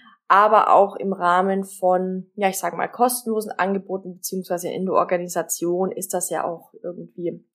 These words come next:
dann Teil der Personalentwicklung gewesen. Und wenn du auch schon in die andere Folge zum Thema, ja, was macht gutes Mentoring aus, reingehört hast, dann weißt du, dass es ja auch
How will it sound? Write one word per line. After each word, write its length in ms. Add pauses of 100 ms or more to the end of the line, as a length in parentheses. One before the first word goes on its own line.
(120)
dann 180
Teil 300
der 240
Personalentwicklung 1120
gewesen. 720 (880)
Und 300
wenn 260
du 100
auch 260
schon 220
in 140
die 160
andere 420
Folge 600
zum 240
Thema, 800
ja, 260
was 460
macht 260
gutes 300
Mentoring 580
aus, 320
reingehört 640
hast, 200
dann 160
weißt 400
du, 60
dass 220
es 120
ja 220
auch 220